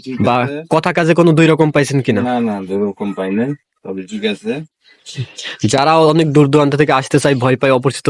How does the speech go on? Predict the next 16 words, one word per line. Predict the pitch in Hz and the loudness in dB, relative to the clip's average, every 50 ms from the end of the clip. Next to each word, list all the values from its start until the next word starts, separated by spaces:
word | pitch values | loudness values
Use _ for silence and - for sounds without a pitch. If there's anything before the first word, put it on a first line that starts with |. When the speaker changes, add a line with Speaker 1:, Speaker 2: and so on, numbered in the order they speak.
| 131 120 | 0 2
Speaker 2:
জায়গা, | 131 123 131 120 - | 2 0 0 0 0
তাদের | 120 123 127 123 123 | -2 0 2 0 0
উদ্দেশ্যে | 107 113 117 - - 117 | 0 0 -4 -2 -2 -2
যদি | 110 107 117 - | 0 -2 -2 -4
কিছু | - - 110 104 | -2 -4 -2 -2
বলতেন। | 98 90 - 92 92 101 - - - - - - - 98 | -2 -2 -4 -6 -8 -10 -12 -16 -18 -20 -20 -16 -8 -6
Speaker 1:
হ্যাঁ, | 104 107 113 120 120 127 - - - 135 | -4 -2 0 0 -2 -2 -4 -4 -4 -2
এখানে | 135 123 143 143 147 139 135 135 | -2 0 2 2 2 2 0 -2
আসার | 135 135 147 143 131 131 | -4 -2 -2 -4 -2 -2
জন্য | 135 135 135 127 127 | -4 -4 -4 -4 -4
কোনো | 135 131 123 101 92 | -4 -4 -2 -2 0
ভয়ের | 101 107 113 117 120 131 | 0 0 0 0 -2 -4
কোনো | 135 131 127 120 | -6 -6 -6 -6
কিছু | 131 120 131 135 131 | -8 -6 -6 -4 -4
নাই, | 131 131 120 | -2 0 0
নির্ভয়ে | 117 120 117 104 107 113 120 117 | 0 0 0 0 0 0 0 0